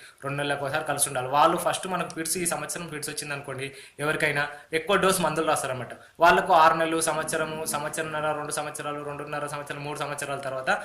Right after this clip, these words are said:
ఆ డోస్ అనేది తగ్గుకుంటూ వస్తుంది. ఇప్పుడు ఫైవ్ హండ్రెడ్ ఎంజీ డోస్ రాశారు అనుకోండి, ఆ డోస్ అనేది తగ్గుకుంటూ, తగ్గుకుంటూ వచ్చి లాస్ట్‌కు ఒక ఫిఫ్టీ, హండ్రెడ్ డోస్ వరకు వస్తుంది అనమాట, తగ్గుకుంటూ వస్తుంది. అలా డాక్టర్లను కలవడం వల్ల ఏంటంటే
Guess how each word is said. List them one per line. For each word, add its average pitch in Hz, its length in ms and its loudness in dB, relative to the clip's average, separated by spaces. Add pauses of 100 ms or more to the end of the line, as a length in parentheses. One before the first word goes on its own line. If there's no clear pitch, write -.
(240)
ఆ 156 80 10
డోస్ 180 320 6
అనేది 190 200 4
తగ్గుకుంటూ 185 460 2
వస్తుంది. 170 280 0
ఇప్పుడు 170 160 -2
ఫైవ్ 160 260 6
హండ్రెడ్ 160 240 2
ఎంజీ 151 260 -4
డోస్ 151 260 -2
రాశారు 151 240 0
అనుకోండి, 135 380 -8 (260)
ఆ 170 100 12
డోస్ 185 280 4
అనేది 196 180 2
తగ్గుకుంటూ, 175 380 2
తగ్గుకుంటూ 170 360 2
వచ్చి 170 140 -2
లాస్ట్‌కు 175 420 4
ఒక 185 80 -2
ఫిఫ్టీ, 175 240 -4
హండ్రెడ్ 156 280 2
డోస్ 143 200 -2
వరకు 147 180 -8
వస్తుంది 143 220 -4
అనమాట, 117 140 -10 (340)
తగ్గుకుంటూ 185 420 2
వస్తుంది. 160 280 0
అలా 151 140 2
డాక్టర్లను 160 460 0
కలవడం 143 360 -2
వల్ల 135 180 -2
ఏంటంటే 135 360 -10